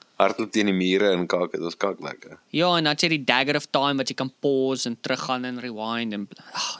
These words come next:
Speaker 2: dude, what a
Speaker 1: Dis waar
Speaker 2: game, ou.
Speaker 1: flashbacks van begin het.
Speaker 2: Ou, ek sê jou, maar what a game, ou, vir sy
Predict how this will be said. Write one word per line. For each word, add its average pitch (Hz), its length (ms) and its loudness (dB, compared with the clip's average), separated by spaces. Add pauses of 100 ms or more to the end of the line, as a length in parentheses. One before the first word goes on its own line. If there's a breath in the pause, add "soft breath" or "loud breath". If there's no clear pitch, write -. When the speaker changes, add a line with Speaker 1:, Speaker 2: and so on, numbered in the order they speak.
Speaker 2:
dude, - 300 -16
what 170 160 -2
a 214 40 0
Speaker 1:
Dis 95 80 2
waar 117 160 6
Speaker 2:
game, 139 80 4
ou. 113 60 6
Speaker 1:
flashbacks 110 420 2
van 92 240 -4
begin 95 320 2
het. 80 240 0 (500)
Speaker 2:
Ou, 185 120 2
ek 180 100 0
sê 196 240 2
jou, 113 180 2
maar 139 240 0
what 277 220 -2
a 320 160 2
game, 170 400 4
ou, 123 80 0
vir 165 120 0
sy 214 120 4